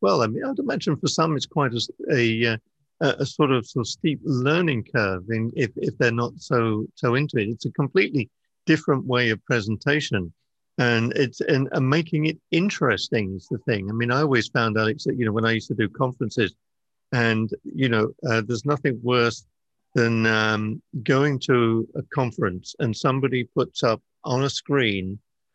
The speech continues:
pages of numbers and then insist on reading through all of them, and then you have a nice little time to nod off. When I used to do these things, what I used to do, I used to love using, um,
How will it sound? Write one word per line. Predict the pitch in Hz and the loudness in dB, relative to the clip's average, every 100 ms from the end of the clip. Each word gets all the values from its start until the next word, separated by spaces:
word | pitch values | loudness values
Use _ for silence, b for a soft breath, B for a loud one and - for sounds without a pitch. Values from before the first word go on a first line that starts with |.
| _ _ _ _ _ _ - | _ _ _ _ _ _ -2
pages | 156 147 120 135 120 113 - - | 2 2 2 0 2 0 -6 -6
of | - 113 110 104 - - | 0 4 2 0 -8 -6
numbers | 123 123 123 113 95 92 92 - - _ _ _ _ - | -4 0 -2 0 0 -2 -4 -12 -18 _ _ _ _ -2
and | 127 | 0
then | 120 117 | 2 2
insist | 113 - - 135 - 131 | 0 -2 -2 -2 -2 -4
on | 110 | -4
reading | 110 113 117 110 107 107 | 0 0 0 0 -2 -4
through | - - 110 104 98 - _ - | -6 0 2 2 -2 -10 _ 0
all | 120 113 | 2 4
of | 107 92 | 0 -2
them, | 98 95 - - | -2 -4 -8 -4
and | 113 110 | -2 0
then | 110 107 | 0 -2
you | 107 104 113 | -2 -2 -4
have | 113 | -4
a | 110 | 0
nice | 107 107 - - | 2 0 -2 -8
little | 110 | -8
time | - 123 104 98 | -4 0 0 -2
to | 123 | -2
nod | 110 107 98 | 0 0 2
off. | 107 92 b b b - | 0 -2 b b b 0
When | 160 | 0
I | 247 | 2
used | 220 151 | 0 0
to | 151 | 2
do | 131 120 | 2 4
these | 113 - | 2 0
things, | 131 110 | -2 0
what | 180 | 0
I | 175 | 2
used | 123 - | 0 0
to | |
do, | 117 | 0
I | |
used | 120 139 | 0 -2
to | 156 | 0
love | 131 165 143 | 0 0 0
using, | 117 107 - 107 107 104 104 | -2 -2 0 0 0 0 0
um, | 101 101 98 | 0 0 -4